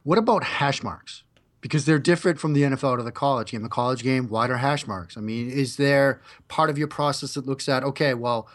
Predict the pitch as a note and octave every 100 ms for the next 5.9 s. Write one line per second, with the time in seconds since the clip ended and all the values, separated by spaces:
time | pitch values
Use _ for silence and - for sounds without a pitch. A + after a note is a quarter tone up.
0 | - - _ - C#3 - D3 C#3+ D3+ B2+
1 | B2+ - C#3+ - C3 A#2+ A2+ B2 C3 C3
2 | C3 - A#2 G#2+ A#2 G#2+ C3 - A#2 A#2
3 | - G#3+ F3+ B2 C#3+ C3+ - _ _ -
4 | - G3+ E3+ D3 F3 D3+ C3 C3+ B2 A#2+
5 | G#2+ A#2 - A2 A2 G2+ C3+ G2+ E2+